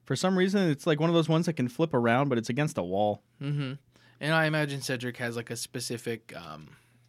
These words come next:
Speaker 2: knife that he keeps incredibly sharp for this, and I'm just gonna try and shave a little, uh, 'cause he needs to do that every now and then.
Speaker 1: Let's have you make a sleight of hand check to see just how good you are at shaving.
Speaker 2: Cool.
Speaker 1: You'll, you'll have advantage on it. You're taking your time.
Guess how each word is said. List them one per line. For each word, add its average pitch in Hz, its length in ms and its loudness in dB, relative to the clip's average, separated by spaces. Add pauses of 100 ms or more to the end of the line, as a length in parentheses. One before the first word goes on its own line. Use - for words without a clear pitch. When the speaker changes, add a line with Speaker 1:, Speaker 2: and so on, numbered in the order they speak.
(140)
Speaker 2:
knife 113 420 -6
that 113 120 -10
he 117 140 -12
keeps 120 300 -10
incredibly 117 480 -10
sharp 120 300 -6
for 127 180 -6
this, 117 240 -8
and 127 140 -6
I'm 127 100 -6
just 139 140 -10
gonna 202 120 -4
try 208 160 -4
and 151 80 -4
shave 120 320 -6
a 127 40 -6
little, 127 320 -8 (720)
uh, 113 140 -14
'cause 120 160 -12
he 113 260 -10
needs 110 260 -10
to - 100 -10
do 107 160 -8
that 110 180 -8
every 110 220 -10
now 113 180 -14
and 107 100 -14
then. - 80 -20 (140)
Speaker 1:
Let's 196 200 0
have 226 160 6
you 180 120 6
make 160 320 4
a 139 140 2
sleight 147 260 4
of 123 120 2
hand 120 260 4
check 107 260 2
to 113 80 -8
see 110 220 0
just 113 200 -4
how 147 180 0
good 127 200 4
you 110 140 4
are 107 120 4
at 98 120 -2
shaving. 98 420 -4 (340)
Speaker 2:
Cool. 123 540 2 (760)
Speaker 1:
You'll, 190 260 -2 (180)
you'll 196 120 4
have 202 140 8
advantage 113 460 2
on 113 160 4
it. 117 120 0
You're 127 180 2
taking 107 280 -2
your 92 100 -6
time. 98 360 -6